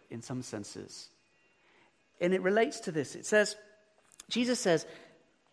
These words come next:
"Whose eyes are like blazing fire." In Hebrews, uh, four,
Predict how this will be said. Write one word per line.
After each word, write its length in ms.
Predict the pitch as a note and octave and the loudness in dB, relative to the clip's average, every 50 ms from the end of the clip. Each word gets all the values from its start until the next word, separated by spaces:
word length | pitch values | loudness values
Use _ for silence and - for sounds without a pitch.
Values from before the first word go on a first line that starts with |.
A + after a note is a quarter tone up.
| _ _ _ _ - - | _ _ _ _ -8 -4
"Whose 240 | D3+ F#3+ G3 D#3+ - | 0 0 2 2 2
eyes 360 | F3+ F#3+ A3+ B3+ C4+ C4 C4 | 2 4 6 6 6 6 6
are 40 | B3+ | 6
like 560 | A#3 A3+ A3 G#3+ G#3 G#3 - - - - - | 6 8 6 6 4 0 -4 -14 -18 -8 0
blazing 460 | D#3 F3 F#3+ F#3+ F#3+ F#3 - F#3+ F3+ | 4 6 8 8 6 4 2 0 -4
fire." 540 | D#3+ - - F3+ F3 E3 D#3 C3+ A#2+ G#2+ - - - - _ _ _ _ _ _ _ _ _ _ _ _ _ _ _ _ _ _ _ _ - | -4 -2 0 2 2 2 2 0 -2 -4 -8 -12 -18 -20 _ _ _ _ _ _ _ _ _ _ _ _ _ _ _ _ _ _ _ _ -4
In 120 | - F#3 F#3+ | 0 2 4
Hebrews, 640 | F#3+ B3 C4 C4 G3 G3+ E3+ D3 C3+ - - - - - | 6 6 4 4 6 6 4 4 2 0 -6 -6 -2 0
uh, 220 | D3+ D3 C#3 C3 | 0 2 2 0
four, 680 | - - - - - B3 B3+ A#3+ G3+ D#3+ B2+ A#2 G#2+ | 0 -4 -10 -2 4 8 10 12 12 12 10 6 2